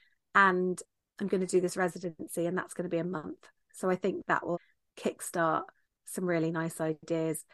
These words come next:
But yeah, at the moment, time is a frustration. And also, I just have such obscene ambitions, but I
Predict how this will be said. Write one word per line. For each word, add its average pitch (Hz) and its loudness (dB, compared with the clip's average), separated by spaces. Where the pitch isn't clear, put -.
But - -2
yeah, 185 6
at 180 -4
the 214 2
moment, 190 4
time 190 4
is 160 -8
a 190 -14
frustration. - -6
And 175 -4
also, 170 -2
I 202 2
just - 0
have - 4
such - 2
obscene 214 2
ambitions, 180 -2
but - 2
I 196 6